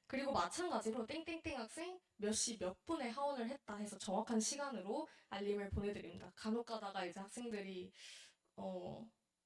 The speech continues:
"늦게 끝났다." 하고 이제 놀다 가는 학생들이 있어서 좀 더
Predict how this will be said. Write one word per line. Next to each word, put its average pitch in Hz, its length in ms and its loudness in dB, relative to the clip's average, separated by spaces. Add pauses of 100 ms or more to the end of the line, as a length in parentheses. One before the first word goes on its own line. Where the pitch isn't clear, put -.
(360)
"늦게 220 260 0
끝났다." 190 380 2 (100)
하고 208 300 2
이제 185 120 0
놀다 220 340 8
가는 196 160 0
학생들이 226 420 -2
있어서 185 480 -4
좀 262 220 -4
더 214 260 2